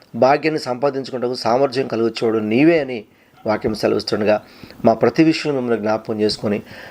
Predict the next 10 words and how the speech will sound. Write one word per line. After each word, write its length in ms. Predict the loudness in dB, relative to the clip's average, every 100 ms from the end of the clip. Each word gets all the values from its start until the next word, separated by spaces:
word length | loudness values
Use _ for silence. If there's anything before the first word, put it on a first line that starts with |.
| -2 4
మా 120 | 4
దీవెనికి, 500 | 4 2 2 2 2
మా 140 | 2
ఆస్తికి, 680 | 0 2 0 -2 -6 -4 -6 -8 -20 -16 0
మా 80 | 0
సంపాదనకి 600 | 2 0 2 0 0 -4
మీరే 300 | -2 2 2
కారణమని 500 | 2 -4 -6 -6 -8
ఎంచుకొని 340 | -8 -6 -6 -4
ప్రభువా, 380 | -4 -2 -4